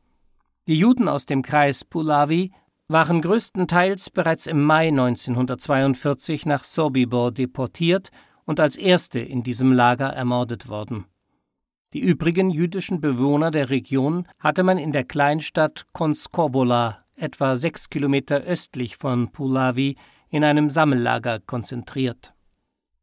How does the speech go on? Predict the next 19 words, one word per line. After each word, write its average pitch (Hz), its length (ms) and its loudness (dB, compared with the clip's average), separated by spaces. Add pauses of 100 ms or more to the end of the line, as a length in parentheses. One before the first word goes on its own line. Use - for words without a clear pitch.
(240)
Dadurch 165 520 0
bedingt 180 680 2
hatte 180 240 0
nur 196 180 4
der 196 220 2
im 175 160 0
Nachbarkreis 147 760 0
Racin 160 520 -2
stationierte 151 640 0
erste 175 480 -2
Zug 156 340 -2
von 165 160 -4
Leutnant 156 480 -4
Peters 160 580 -2
mit 123 200 -4
den 156 160 -4
Deportationen 151 960 0
im 147 200 -4
August 147 720 -4